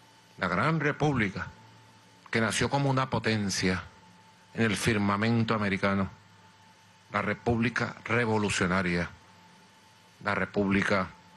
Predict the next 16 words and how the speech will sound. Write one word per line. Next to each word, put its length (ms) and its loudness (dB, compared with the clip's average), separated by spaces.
anticolonialista. 1200 0
Bueno, 260 -2
esa 240 0
es 60 2
la 80 2
historia 420 0
nuestra. 440 -2
Tantas 380 -2
cosas, 420 -2
nosotros 420 -2
somos 480 2
raíz 560 0
y 120 -2
fuerza 440 -2
de 80 0
historia. 500 -4